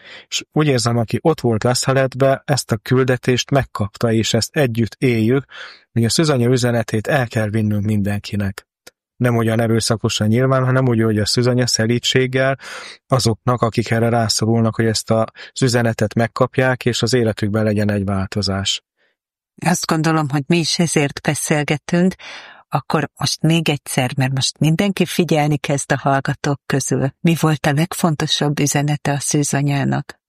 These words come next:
Speaker 2: amit önök is megkaptak, és feladatként megkapták, hogy továbbítsák?
Speaker 1: A legfontosabb üzenete a Szűzanyának, hogy a bűneinktől forduljunk el,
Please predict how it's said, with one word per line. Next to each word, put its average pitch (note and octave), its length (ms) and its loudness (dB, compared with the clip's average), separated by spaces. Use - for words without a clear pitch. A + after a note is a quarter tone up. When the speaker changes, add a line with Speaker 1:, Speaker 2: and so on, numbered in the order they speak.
Speaker 2:
amit D3 260 0
önök E3 280 2
is - 200 0
megkaptak, D3+ 760 -2
és - 180 0
feladatként C3+ 720 0
megkapták, - 560 -4
hogy - 140 -2
továbbítsák? - 1000 -4
Speaker 1:
A - 80 -4
legfontosabb A#2 640 0
üzenete A2+ 460 0
a A2 60 -2
Szűzanyának, A2+ 800 2
hogy A#2 240 2
a A#2 240 0
bűneinktől A2+ 720 2
forduljunk G#2+ 720 2
el, A#2 420 -2